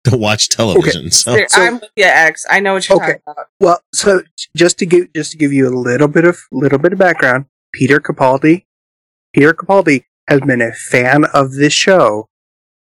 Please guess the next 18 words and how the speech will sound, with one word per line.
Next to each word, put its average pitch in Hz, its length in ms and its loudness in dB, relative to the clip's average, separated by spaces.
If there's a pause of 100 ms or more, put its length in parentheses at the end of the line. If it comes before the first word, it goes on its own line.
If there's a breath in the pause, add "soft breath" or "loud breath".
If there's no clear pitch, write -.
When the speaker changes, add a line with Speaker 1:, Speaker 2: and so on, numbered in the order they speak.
(260)
Speaker 2:
for 139 260 2
fifty 143 420 -4
years. 127 680 -4 (300)
Speaker 3:
Holy 233 400 2
shit. - 760 0 (320)
He's 349 180 4
like 427 120 2
Speaker 2:
Peter 302 140 2 (120)
Speaker 3:
David - 140 -4
Tennant's, 311 560 -2
he's 254 200 -4
like 277 160 0
David 220 280 -6
Tennant 247 280 0
Speaker 2:
Yeah. 185 80 6
Speaker 3:
level 175 260 -8
de-, 180 180 0
dedication. 180 720 -4